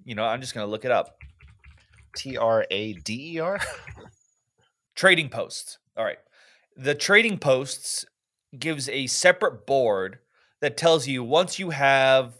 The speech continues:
Speaker 1: three red or, or, or four blue and a white, you know, mixture or whatever it is,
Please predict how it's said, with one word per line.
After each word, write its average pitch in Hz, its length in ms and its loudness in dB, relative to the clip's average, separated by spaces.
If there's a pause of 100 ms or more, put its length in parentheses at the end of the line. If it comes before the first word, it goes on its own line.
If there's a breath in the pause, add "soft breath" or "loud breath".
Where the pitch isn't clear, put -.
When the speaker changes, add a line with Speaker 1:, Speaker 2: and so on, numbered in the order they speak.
(200)
Speaker 1:
three 151 360 -6
red 98 420 0
or, 117 360 -4 (520)
or, 117 160 -2
or 110 340 -6 (140)
four 160 280 6
blue 139 380 -2
and 120 80 -2
a 113 60 2
white, 95 360 0 (680)
you 120 100 -6
know, 104 160 0
mixture 101 580 -6
or 139 60 -8
whatever 139 300 4
it 101 100 -2
is, 87 320 -10